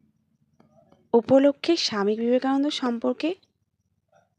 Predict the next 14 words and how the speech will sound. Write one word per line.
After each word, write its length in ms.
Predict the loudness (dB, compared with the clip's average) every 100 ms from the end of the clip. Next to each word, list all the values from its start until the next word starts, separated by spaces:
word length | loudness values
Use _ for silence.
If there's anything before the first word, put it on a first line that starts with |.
| _ _
কিছু 320 | -6 -4 -4 -6 -10 -20 _ -20 _ -4
কথা 360 | -4 -2 -6
বলি। 240 | -6 -10 -14 -20 -20 -20 _ -20 -20 -18 -16 -18 -16 -18 -18 -20 -20 -20 _ 2
বারোই 340 | 4 6 4
জানুয়ারি 480 | 4 2 0 -2 -6 -10 _ -20 _ _ 2
আঠেরোশো 460 | 2 2 -2 0
তেষট্টি 520 | 0 2 2 -2 -2
সালে 360 | -6 -4 -4 -6 -10 _ _ _ _
স্বামী 420 | -2 2 4 2
বিবেকানন্দ 680 | 0 -2 0 2 2 0 -2
জন্মগ্রহণ 760 | 0 -2 0 -2 -2 -4 -4 -8
করেন। 400 | -10 -10 -12 -18 -20 _ _ -20 _ _ _ _ _ _ _ -20 -4
তিনি 260 | 4 6 6
ছিলেন 320 | 4 0 -2